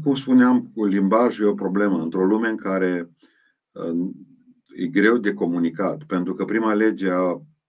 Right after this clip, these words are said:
omileticii este că nu contează ce spui tu, contează ce înțeleg ei. Și nu întotdeauna înțeleg grozav și nici ce ai vrea să spui. Uh, după aceea există foarte mult la noi, la predicatori, există riscul de a încerca ca să epatezi.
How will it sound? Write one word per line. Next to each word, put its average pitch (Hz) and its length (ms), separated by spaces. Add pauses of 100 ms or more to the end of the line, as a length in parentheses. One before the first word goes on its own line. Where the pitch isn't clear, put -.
(140)
omileticii 95 680
este 101 200
că 98 100
nu 107 140
contează 90 420
ce 90 140
spui 85 240
tu, 85 120
contează 95 440
ce 90 100
înțeleg 95 420
ei. 82 300 (800)
Și - 180
nu 98 140
întotdeauna 104 480
înțeleg 85 360
grozav 78 480 (240)
și - 180
nici 104 200
ce 104 80
ai 95 60
vrea 92 340
să - 120
spui. - 420 (720)
Uh, 87 300
după - 280
aceea 143 220
există 139 420
foarte 135 340
mult 113 440
la 104 120
noi, 107 320
la 90 280
predicatori, 95 680
există 98 420
riscul 107 500
de 98 80
a 95 60
încerca 98 420
ca 101 180
să 98 160
epatezi. 90 720